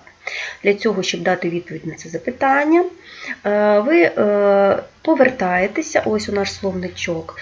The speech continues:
тимчасовий догляд і виховання дитини в сім'ї,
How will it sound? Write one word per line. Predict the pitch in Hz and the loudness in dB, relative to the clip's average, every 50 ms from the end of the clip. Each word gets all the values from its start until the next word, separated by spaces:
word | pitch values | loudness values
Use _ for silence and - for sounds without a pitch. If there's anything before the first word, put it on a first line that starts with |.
| - - - | -16 -10 0
тимчасовий | - 202 196 - 214 190 - - 190 170 175 170 | 0 0 0 2 -2 -2 0 0 0 2 2 0
догляд | - 175 160 165 170 170 170 | 0 -2 -2 -2 -2 -2 -4
і | 156 | -6
виховання | 160 - - 165 165 156 156 - | -10 -10 -12 -10 -10 -8 -8 -8
дитини | - - - - 311 370 440 392 | -8 -8 -4 0 2 4 4 4
в | - | 2
сім'ї, | - - 339 349 370 339 330 349 359 | 2 4 4 4 6 6 6 4 4